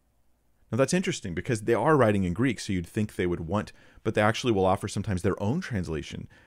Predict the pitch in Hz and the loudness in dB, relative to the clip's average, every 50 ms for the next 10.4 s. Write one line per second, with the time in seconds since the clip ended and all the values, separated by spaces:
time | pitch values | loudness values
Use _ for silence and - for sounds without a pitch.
0 | - _ - 110 - 120 107 107 - - 110 92 - - - 185 196 120 104 90 | -12 _ -6 -2 -2 0 0 0 0 0 0 -2 0 -2 0 0 2 2 2 -2
1 | - - - 113 107 107 101 98 90 104 92 90 90 - - _ - - 104 - | -2 -2 -2 0 2 2 2 2 2 2 2 2 0 -2 -8 _ -4 -4 -2 -2
2 | 104 90 - 123 131 131 113 107 101 - - 95 98 98 92 90 92 - - - | -4 -4 -4 -4 -2 -2 -2 -4 -4 -8 -8 -4 -2 -2 -2 -2 -4 -6 -12 -18
3 | - _ - 104 101 95 85 95 127 139 117 101 95 95 95 87 85 - - 87 | -20 _ -4 -2 0 0 2 2 2 4 2 2 2 2 0 -2 -2 -2 -4 -4
4 | 85 80 - - _ - - - - 104 95 - - 90 87 101 123 120 - - | -4 -4 -6 -10 _ -10 -10 -6 -4 -4 -4 -4 -4 -6 -4 -4 -4 -6 -6 -8
5 | - - - - - - - - 110 - - 113 104 113 113 120 147 165 151 - | -8 -8 -8 -10 -14 -10 -8 -6 -4 0 2 4 4 4 2 2 -2 -2 -4 -2
6 | 113 101 95 90 - 92 90 98 107 - - 110 - - 92 90 90 107 - 85 | -2 0 0 0 0 0 0 0 0 0 -2 -4 -4 -2 -2 -2 -2 -2 -2 -4
7 | 78 78 - - _ - _ _ _ _ _ _ _ _ _ _ - - 107 104 | -4 -6 -6 -10 _ -20 _ _ _ _ _ _ _ _ _ _ -4 0 2 4
8 | 104 95 90 90 - - - - 101 92 92 90 85 82 82 82 85 82 - 73 | 4 4 4 2 0 -2 -4 -4 -2 -2 0 0 0 0 0 -2 -2 -2 -4 -8
9 | - - 73 71 - 85 82 98 104 - - - _ - - - - - - - | -8 -8 -12 -10 -8 -8 -8 -8 -8 -10 -16 -20 _ -20 -20 -20 -20 -20 -20 -20
10 | - - - - 123 113 120 147 | -20 -2 0 2 2 4 2 2